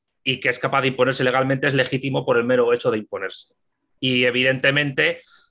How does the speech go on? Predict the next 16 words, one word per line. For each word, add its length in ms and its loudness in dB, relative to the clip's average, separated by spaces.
eh, 200 4
otra 280 0
cuestión 500 2
es 140 0
el 100 -2
tipo 300 0
de 260 0
doctrina 760 -2
filosófica 1040 0
o 300 4
incluso 360 0
de 80 4
idea 200 2
antropológica 760 0
de 120 2
hombre 360 0